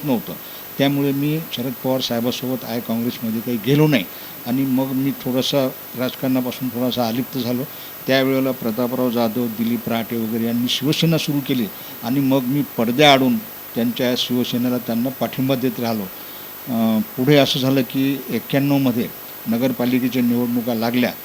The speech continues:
आणि त्यावेळेला त्या शिवसेनेच्या वतीनं मला, अं, आमच्या शिवाजीनगर वॉर्डामध्ये उभं राहावं लागलं आणि त्या ठिकाणी मी शिवसेनेवर निवडून आलो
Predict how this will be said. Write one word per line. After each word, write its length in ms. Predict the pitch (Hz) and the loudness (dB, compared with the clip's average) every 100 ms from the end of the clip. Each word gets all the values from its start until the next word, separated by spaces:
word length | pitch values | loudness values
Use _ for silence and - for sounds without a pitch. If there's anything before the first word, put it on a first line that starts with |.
| - - - | -16 -16 -6
आणि 300 | 117 123 135 | 0 2 2
त्यावेळेला 680 | 131 - 131 143 139 131 117 - - - 131 | 0 0 4 6 6 4 2 0 -14 -8 -2
त्या 100 | 127 | 0
शिवसेनेच्या 680 | - 117 131 131 139 131 135 | 0 0 0 0 0 2 2
वतीनं 420 | 127 113 139 135 | 2 2 2 2
मला, 300 | 131 127 120 123 - - - - | 4 4 2 0 -8 -16 -18 -10
अं, 120 | 131 117 | -4 0
आमच्या 360 | 113 110 127 113 | 2 2 2 2
शिवाजीनगर 600 | 123 131 135 143 135 131 | 6 6 6 4 2 2
वॉर्डामध्ये 580 | 120 117 131 139 135 | 2 2 0 0 -2
उभं 300 | 135 123 127 | 0 2 4
राहावं 220 | 131 123 123 | 4 4 4
लागलं 220 | 120 131 | 2 0
आणि 160 | 131 | 0
त्या 200 | 147 135 | -2 -2
ठिकाणी 340 | 139 110 127 131 | -4 -4 0 0
मी 160 | 131 139 | 0 0
शिवसेनेवर 560 | 117 127 123 123 143 | -2 -2 0 0 0
निवडून 340 | 147 165 190 170 | 2 6 10 10
आलो 180 | 117 | 8